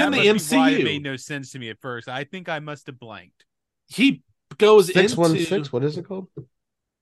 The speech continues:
Speaker 2: Uh, six one six, yeah. Now,
Speaker 1: Yeah, I
Speaker 2: what
Speaker 1: guess.
Speaker 2: doesn't,
Speaker 1: Okay.
Speaker 2: what doesn't make s-, there's one thing that doesn't make sense, but we'll talk about that when we,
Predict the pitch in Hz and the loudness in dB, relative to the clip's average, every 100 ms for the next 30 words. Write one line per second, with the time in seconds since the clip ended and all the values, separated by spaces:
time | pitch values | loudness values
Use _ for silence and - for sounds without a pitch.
0 | _ _ - 143 139 - 165 151 131 127 | _ _ -10 -8 -6 -6 -4 -4 -2 -2
1 | 123 85 _ _ _ _ _ _ 175 233 | -4 -6 _ _ _ _ _ _ 0 4
2 | 185 170 175 131 120 214 240 220 202 113 | 4 6 4 2 2 2 4 0 -2 -6
3 | _ - _ _ - 185 139 127 - 185 | _ -20 _ _ 2 2 2 -6 0 2
4 | 214 180 220 - 160 160 - - 131 170 | 2 0 -6 -4 -4 -4 -6 -12 -2 0
5 | 180 170 208 214 214 185 175 175 160 - | 0 0 0 0 -2 0 -2 -2 -8 -8
6 | 165 135 147 170 196 175 - 165 170 156 | -10 -8 0 4 4 4 0 -2 0 0
7 | 160 143 151 139 131 135 135 135 | 0 0 0 -2 -4 -8 -6 -10